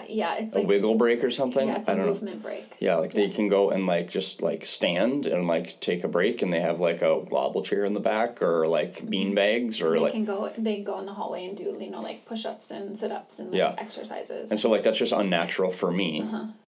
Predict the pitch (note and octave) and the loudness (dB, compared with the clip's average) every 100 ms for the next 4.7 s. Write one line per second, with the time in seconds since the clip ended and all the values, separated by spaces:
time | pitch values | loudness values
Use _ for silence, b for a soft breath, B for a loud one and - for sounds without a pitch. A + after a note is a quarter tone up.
0 | _ - G#2+ F#2 F2+ F2 - _ - F2+ | _ -2 0 2 0 -2 -6 _ -2 -2
1 | F2+ F2 F2 E2 E2 D#2+ D#2 E2+ E2 E2 | -2 -4 -4 -2 -2 -2 -4 -4 -2 2
2 | F2 E2+ D#2+ - E2+ D#2+ - F2 F2 D2+ | 2 2 0 0 0 0 0 0 0 0
3 | - E2+ F2 F2 - - F2 D#2 D2+ D2 | 0 0 2 0 0 -4 -2 0 0 0
4 | D#2 D2 - - - - - | -2 -2 -2 0 -2 -2 -8